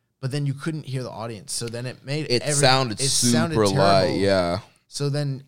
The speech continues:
Speaker 1: I don't know how hot the crowds were for most of those matches. So, um, and I think they were into it, but it was hard to tell. It's hard to tell, especially, like, those first two nights were, like, really s-, like, smaller indie crowds.
Speaker 2: Mm-hmm.
Speaker 1: So when you lower 'em down and you, you already,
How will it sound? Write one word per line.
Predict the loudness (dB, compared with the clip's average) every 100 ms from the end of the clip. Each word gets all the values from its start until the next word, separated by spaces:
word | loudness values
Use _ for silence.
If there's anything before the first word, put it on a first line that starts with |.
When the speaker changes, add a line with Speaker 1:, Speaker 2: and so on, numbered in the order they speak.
| -6
Speaker 1:
I | -4
don't | -4 -2
know | -2
how | -2 -2 -4
hot | -6 -8 -10
the |
crowds | -10 -6 -6 -8
were | -10 -10
for | -12 -18
most | -14 -12 -12
of | -10
those | -8 -8 -10
matches. | -10 -10 -8 -10 -8 -8
So, | -6 -8 -10 _ _ _ _ _ -10
um, | -4 -4 -4
and | -4
I | -4
think | -6 -6
they | -4
were | -4 -4
into | -6 -8
it, | -10 -10
but | -8
it |
was | -8
hard | -8 -6 -6
to | -6
tell. | -6 -6 -6 -12 _ _ _ _
It's | -6
hard | -6 -6
to |
tell, | -6 -6
especially, | -6 -6 -6 -6
like, | -6 -8 -16 _ _ -10
those | -8
first | -4 -6 -6
two | -6
nights | -4 -4 -6
were, | -6 -6
like, | -6 -8 -12 _ _ _ _ _ _
really | -8 -6 -4
s-, | -4 -6 -8
like, | -10 -6
smaller | -4 -4 -4 -2 -4 -8
indie | -12 -10 -10
crowds. | -10 -10 -10 -10 -14 -14 _ -6
Speaker 2:
Mm-hmm. | -4 -4
Speaker 1:
So | -6
when | -6
you | -4
lower | -4 -4 -2
'em | -4
down | -6 -6 -6 -8
and | -12 -14
you, | -16 -20 _ -20 -20
you | -10 -4
already, | -2 -2